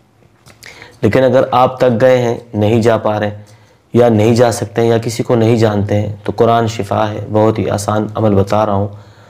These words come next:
جن کی اولاد نہیں ہوتی تو ان کے لیے یہ عمل بتا رہا ہوں کہ وہ کیا کرے، چالیس دانے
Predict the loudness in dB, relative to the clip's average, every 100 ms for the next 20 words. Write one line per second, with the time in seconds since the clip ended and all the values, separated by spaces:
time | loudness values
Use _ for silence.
0 | -20 -20 _ _ _ 0 2 2 2 2
1 | 4 4 2 0 0 0 -2 -2 -2 -4
2 | -4 -14 _ _ _ _ _ _ _ _
3 | _ _ _ _ _ _ -12 0 2 2
4 | 0 0 2 2 4 4 4 2 2 2
5 | 0 0 0 -2 -4 -8 -18 _ _ _
6 | _ _ _ _ _ _ 2 4 4 4
7 | 2 0 -8 -20 _ _ _ _ -6 0
8 | 0 0 -4 -6 -6 0 2 2 -2 -2
9 | -2 -4